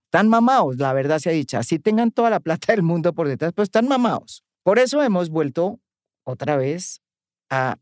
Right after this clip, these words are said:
preguntarles a los analistas con los que hemos hecho los anteriores podcasts,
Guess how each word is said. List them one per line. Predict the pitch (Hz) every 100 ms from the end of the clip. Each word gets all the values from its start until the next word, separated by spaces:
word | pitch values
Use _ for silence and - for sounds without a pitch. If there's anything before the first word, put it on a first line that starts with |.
| _
preguntarles | 151 139 139 156 214 139 85 - - _ _ _ -
a | 139
los | 143 - - _ -
analistas | 139 139 147 190 - 208 - _ _ _
con | 160
los | 156 -
que | 190
hemos | 196 208
hecho | 214 190 202 196 190 _ _
los | 143 139 131 - -
anteriores | 143 131 147 180 190
podcasts, | 220 156 - 180